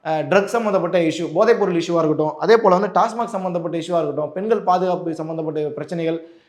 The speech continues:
அ, நீர் ப-, சம-, அதாவது குடிநீர்ல வந்து அங்க மிகப்பெரிய தட்டுப்பாடு இருக்குன்ற மாதிரி பல செய்திகள் மூலமாக நம்மளால தெரிஞ்சுக்க முடியுது. இதெல்லாம் விஜய் அட்ரஸ் பண்ணுவாரா? அதே போல குறிப்பாக செந்தில் பாலாஜிக்கு மேல இருக்கக்கூடிய இந்த டாஸ்மாக் வழக்கு,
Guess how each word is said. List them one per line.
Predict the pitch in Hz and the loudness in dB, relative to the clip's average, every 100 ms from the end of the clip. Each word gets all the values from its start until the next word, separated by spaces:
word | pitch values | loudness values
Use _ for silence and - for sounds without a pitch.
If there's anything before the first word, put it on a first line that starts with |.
| _ 165 | _ -4
அ, | 170 | 0
நீர் | 202 262 202 | 0 0 0
ப-, | 190 180 | 2 2
சம-, | 185 180 160 | 2 0 0
அதாவது | 175 196 202 | 0 0 0
குடிநீர்ல | 247 254 214 | 0 2 2
வந்து | 185 185 | 2 2
அங்க | 190 165 | -2 -2
மிகப்பெரிய | 180 196 190 | -4 -4 -4
தட்டுப்பாடு | 180 214 196 185 | -2 2 2 2
இருக்குன்ற | 170 165 | -2 -4
மாதிரி | 170 208 | -4 -4
பல | 208 180 202 | -4 -4 -2
செய்திகள் | 202 208 208 180 | -2 0 2 0
மூலமாக | 165 170 175 160 | -2 -2 -2 -2
நம்மளால | 156 170 | 0 0
தெரிஞ்சுக்க | 147 - 180 180 147 | 0 -2 -6 -4 -4
முடியுது. | |
இதெல்லாம் | 143 190 202 202 175 | -2 0 2 0 0
விஜய் | 190 190 - - 143 | -2 -2 -8 -14 -4
அட்ரஸ் | 180 202 175 | 0 0 0
பண்ணுவாரா? | 180 180 160 156 - - _ - | 2 4 4 2 -2 -10 _ -4
அதே | 175 233 | 4 4
போல | 220 202 | 6 4
குறிப்பாக | 202 214 214 208 | 4 2 2 0
செந்தில் | 202 196 233 | 0 0 2
பாலாஜிக்கு | 208 208 202 190 185 | 4 4 4 0 -2
மேல | 185 190 | 0 0
இருக்கக்கூடிய | 175 196 170 | 0 -2 -2
இந்த | 190 170 | 0 0
டாஸ்மாக் | 160 175 - 202 160 | 0 -2 -2 -6 -2
வழக்கு, | 160 175 151 - | 0 0 -2 -10